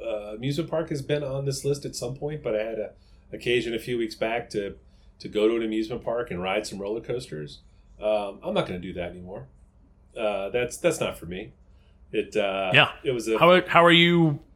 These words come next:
Speaker 2: <laughs> how are you the age you are and just coming to this conclusion?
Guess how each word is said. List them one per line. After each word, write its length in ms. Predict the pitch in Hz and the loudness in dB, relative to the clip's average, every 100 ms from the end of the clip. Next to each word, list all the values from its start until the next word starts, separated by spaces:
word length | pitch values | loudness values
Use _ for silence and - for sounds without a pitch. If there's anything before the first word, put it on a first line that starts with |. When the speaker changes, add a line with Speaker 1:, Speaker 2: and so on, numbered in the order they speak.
| - | -20
Speaker 2:
<laughs> 60 | - - - - - - - - - - - - - - | -20 -18 -20 -20 -16 -16 -16 -20 -20 -20 -18 -20 -16 -6
how 140 | - 202 | 6 10
are 60 | |
you 140 | 196 196 | 10 10
the 100 | 160 | 10
age 240 | 165 160 | 10 10
you 160 | 156 147 | 8 10
are 200 | 151 135 | 10 10
and 140 | 117 | 8
just 220 | 131 127 | 4 4
coming 280 | - 156 143 | 6 6 6
to 80 | 131 | 4
this 180 | 131 - | 2 0
conclusion? 440 | 135 113 131 - | -2 -2 -2 -4